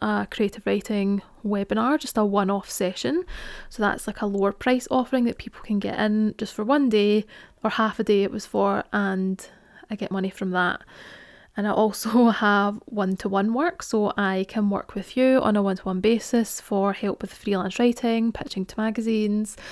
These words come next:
or starting a side hustle. So I do that as well. And I also,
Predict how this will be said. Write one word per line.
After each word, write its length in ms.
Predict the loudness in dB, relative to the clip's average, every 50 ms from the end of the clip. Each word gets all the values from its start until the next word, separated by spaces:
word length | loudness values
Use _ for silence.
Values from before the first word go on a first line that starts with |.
| -18 -18 -20 -20 _ -4
or 220 | 0 0 0 0
starting 440 | -2 -2 -2 -2 -2 -2 -4 -6 -6
a 40 | -4
side 300 | -4 -2 -2 -2 -2 -2
hustle. 580 | -4 -4 -4 -2 -2 -2 0 0 0 -2 -4 -6
So 160 | -4 -2 0
I 100 | 0 0
do 180 | 2 0 0 2
that 220 | 2 2 2 0 0
as 140 | -2 -2 -2
well. 300 | 0 2 2 0 0 -4 -10 -20 -20 -20 -20 -20 -20 _ _ -4
And 140 | -2 0 2
I 80 | 2
also, 720 | 2 4 4 2 2 2 2 2 2 4 6 6 6 4